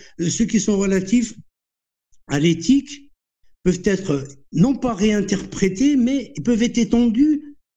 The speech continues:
à des domaines plus actuels. Euh, par exemple, dans le verset où Shaitan, où Satan, il, il fait le serment, « Je leur ordonnerai et ils changeront la création d'Allah. »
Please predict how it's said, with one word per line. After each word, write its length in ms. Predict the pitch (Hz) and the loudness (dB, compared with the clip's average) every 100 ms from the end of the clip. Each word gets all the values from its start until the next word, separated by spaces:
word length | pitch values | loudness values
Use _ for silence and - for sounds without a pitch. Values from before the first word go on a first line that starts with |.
| _ - | _ -4
à 100 | 160 | 0
des 120 | 196 | 2
domaines 400 | 180 196 226 - | 2 2 0 0
plus 220 | - 294 | 0 0
actuels. 640 | 254 - 226 185 180 180 - _ _ - | 0 -2 0 0 0 -6 -12 _ _ -12
Euh, 240 | 117 113 | -10 -8
par 180 | - 151 | -4 -2
exemple, 400 | 147 262 302 - - - _ - | 0 0 0 -2 -10 -20 _ -4
dans 120 | 180 | 0
le 100 | 190 | 2
verset 480 | 180 220 - 294 269 - | 0 -4 -4 -6 -6 -8
où 320 | 190 196 - | -8 -8 -12
Shaitan, 640 | - 208 185 240 269 262 - - - | -10 -4 -4 -2 0 -2 -4 -16 -2
où 80 | 196 | 0
Satan, 460 | - 190 185 269 - | 0 -2 0 0 2
il, 280 | 202 170 175 | 0 0 -2
il 80 | |
fait 160 | 131 254 | 0 0
le 80 | 208 | 0
serment, « 680 | - 202 170 160 127 - - _ | -2 -4 -2 0 -2 -6 -14 _
Je 220 | - 170 | -4 0
leur 240 | 170 156 175 | 0 0 -2
ordonnerai 840 | 143 135 147 147 131 135 131 - _ _ _ | -2 0 0 0 -2 -4 -6 -10 _ _ _
et 100 | 175 | 0
ils 100 | 170 | 2
changeront 580 | 147 185 180 147 151 156 | 0 -2 -2 -2 -4 -4
la 140 | 156 135 | -6 -8
création 560 | - 160 131 - 135 | -10 -10 -10 -12 -12
d'Allah. » 420 | 131 110 101 101 | -10 -12 -16 -20